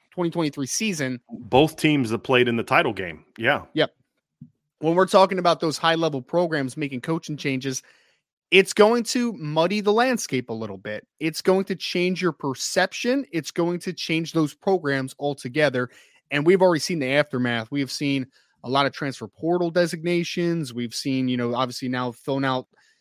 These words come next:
Speaker 1: the coaching staffs underneath each one of these coaches. You know, Kalen DeBoer basically brought a, a lot of his offensive coaching staff, at least from the University of Washington, over Alabama already. So these changes we'll get into today, Brian, but this is a very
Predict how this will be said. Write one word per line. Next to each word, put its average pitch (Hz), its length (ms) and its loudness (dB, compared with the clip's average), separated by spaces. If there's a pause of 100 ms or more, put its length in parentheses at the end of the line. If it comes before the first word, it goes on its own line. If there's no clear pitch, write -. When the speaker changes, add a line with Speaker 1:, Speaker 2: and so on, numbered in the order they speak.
(180)
Speaker 1:
the 123 340 -4
coaching 156 880 0
staffs 156 640 0
underneath 143 560 -2
each 190 180 -6
one 190 220 -2
of 180 80 -4
these 180 180 -6
coaches. 190 720 0
You 139 80 -12
know, - 140 -20 (580)
Kalen 170 240 2
DeBoer 156 260 2
basically 143 300 0
brought 135 260 0
a, 131 40 -2
a - 20 -6
lot 123 480 -2
of 147 80 -4
his 131 120 -8
offensive 139 420 -6
coaching 113 260 -12
staff, 110 300 -10
at 110 80 -18
least 117 220 -12
from 120 100 -10
the 117 80 -6
University 113 320 -10
of 107 40 -12
Washington, 120 560 -6
over 135 280 -2
Alabama 127 560 -2
already. 139 580 -2 (400)
So - 160 -6
these 202 220 0
changes 160 500 0
we'll 143 80 -2
get 156 160 0
into 156 240 -2
today, 135 260 0
Brian, 123 360 -2
but 117 160 -8
this 139 180 -6
is 147 100 -6
a 135 120 2
very 160 680 0